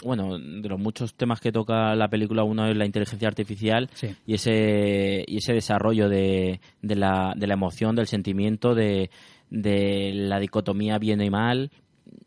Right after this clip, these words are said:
Speaker 1: Pues, eh, por eso hemos elegido a este personaje que es uno, también es un icono dentro de, del cine de ciencia ficción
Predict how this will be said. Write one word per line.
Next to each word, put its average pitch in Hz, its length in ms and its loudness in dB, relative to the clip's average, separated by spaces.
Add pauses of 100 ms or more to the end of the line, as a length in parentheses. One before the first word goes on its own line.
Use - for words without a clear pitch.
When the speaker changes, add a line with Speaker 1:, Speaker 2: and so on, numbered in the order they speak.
(520)
Speaker 1:
Pues, 82 540 -6
eh, 92 200 -2
por 95 180 -4
eso 98 460 0
hemos 95 320 -2
elegido 104 260 -4
a - 20 -4
este 104 160 -4
personaje 98 520 -4
que 98 220 -2
es 92 140 -6
uno, 104 580 -2
también 107 260 0
es 101 120 -2
un 110 80 0
icono 104 420 2
dentro 104 320 0
de, 104 240 2
del 98 140 -4
cine 107 180 -2
de 101 80 -2
ciencia 104 240 -4
ficción 110 500 -4